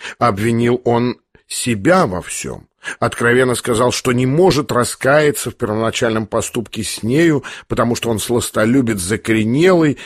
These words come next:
и в себе не властен, но что теперь он хочет жениться, и что вся судьба этого в высшей степени приличного и светского брака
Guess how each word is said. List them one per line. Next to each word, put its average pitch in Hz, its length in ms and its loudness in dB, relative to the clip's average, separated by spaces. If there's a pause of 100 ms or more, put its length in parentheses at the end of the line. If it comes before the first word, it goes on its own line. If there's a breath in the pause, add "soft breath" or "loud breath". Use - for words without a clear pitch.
(160 loud breath)
и 123 80 0
в 107 100 -4
себе 110 380 -2
не 104 100 0
властен, 135 640 0 (160 loud breath)
но 143 160 2
что 147 220 0
теперь 180 580 2
он 143 120 -4
хочет 123 360 -4
жениться, 143 640 0
и 127 80 2
что - 220 2
вся 151 200 2
судьба 139 440 2
этого 135 320 2
в 131 80 -4
высшей 175 420 0
степени 139 460 0
приличного 120 560 -2
и 107 80 0
светского 98 480 -2
брака 143 420 0